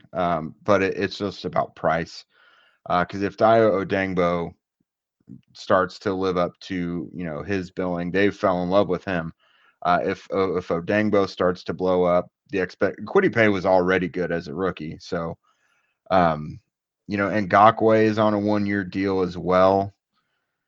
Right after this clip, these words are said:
Um, it just depends who else they have and how those young guys are performing. If they need Lewis, then yeah,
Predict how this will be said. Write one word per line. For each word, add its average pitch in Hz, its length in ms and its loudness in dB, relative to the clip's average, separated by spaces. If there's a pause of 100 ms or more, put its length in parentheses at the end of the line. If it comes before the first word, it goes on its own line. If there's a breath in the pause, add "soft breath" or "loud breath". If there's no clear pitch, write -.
(220)
Um, 87 420 -2 (100)
it 104 160 -6
just 123 340 -4
depends 110 500 0
who 101 200 2
else 101 220 4
they 90 180 0
have 107 680 4
and 92 380 -2
how 95 240 2
those 92 240 0
young 95 200 0
guys 87 280 0
are 90 80 -4
performing. 87 580 -4
If 98 220 -2
they 98 200 0
need 123 540 -2
Lewis, 87 500 0
then 90 220 -4
yeah, 90 320 2